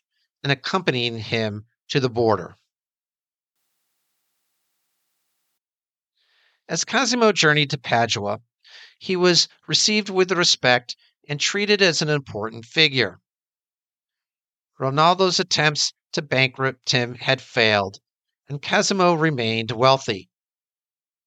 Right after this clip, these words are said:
While Ronaldo had formed a loose alliance of wealthy residents of Florence, Cosimo and his father had built a unified party.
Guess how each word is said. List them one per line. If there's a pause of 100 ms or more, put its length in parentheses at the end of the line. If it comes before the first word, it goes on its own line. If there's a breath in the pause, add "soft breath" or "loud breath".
(720)
While
Ronaldo
had
formed
a
loose
alliance (280)
of
wealthy
residents
of
Florence, (760)
Cosimo
and
his
father (220)
had
built
a
unified
party.